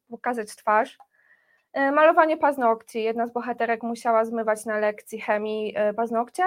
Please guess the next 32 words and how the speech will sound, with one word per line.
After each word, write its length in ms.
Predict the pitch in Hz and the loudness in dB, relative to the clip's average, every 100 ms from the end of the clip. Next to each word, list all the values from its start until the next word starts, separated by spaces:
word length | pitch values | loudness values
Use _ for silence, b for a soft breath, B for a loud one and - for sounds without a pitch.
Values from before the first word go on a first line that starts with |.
| 427 b b b b | -2 b b b b
Ty 100 | 247 | -6
nauczyciel 500 | 254 254 - 226 226 | -6 -6 -2 0 0
chemii 300 | - 240 220 | 0 -4 -2
jej 80 | 214 | -2
właśnie 260 | 220 226 214 | -4 -6 -2
podał 360 | 220 208 208 | 0 2 0
wsz-, 220 | 202 - - | -2 -16 -8
wszystko 340 | 233 226 226 | -8 -6 -6
do 100 | 208 | -6
zmycia 300 | 220 220 214 | -6 -6 -8
tych 180 | 214 - | -10 -6
paznokci, 480 | 220 214 208 - 330 | -6 -4 -6 -6 -4
a 120 | 294 | -2
miała 200 | 247 233 | 4 4
jakiś 200 | 226 - | 4 0
tam 160 | 226 233 | -4 -2
beżowy 320 | 240 226 208 | -4 -6 -6
kolor. 460 | - 214 247 311 - _ _ _ _ _ _ _ - | -2 2 2 0 -4 _ _ _ _ _ _ _ -10
Więc 280 | 277 - 339 | -10 -8 -12
no, 80 | |
takie 260 | 339 427 427 | -8 -4 -2
absurdalne 640 | 415 - 277 285 262 240 | -4 -6 0 0 2 -2
rzeczy. 340 | 240 208 208 202 196 - | 0 -2 -2 -2 -2 6
A, 240 | 262 254 | 10 10
no 120 | 277 320 | 8 2
nie 120 | 349 | 0
można 200 | 359 349 | 0 -2
mia-, 260 | 311 294 226 | -2 -2 -4
by-, 200 | 262 269 | -6 -4
mieć 260 | 269 277 - | -6 -6 -4
farbowanych 600 | 269 269 247 226 214 226 | -4 -2 2 2 2 -4
włosów, 360 | 214 220 294 | -4 -4 -2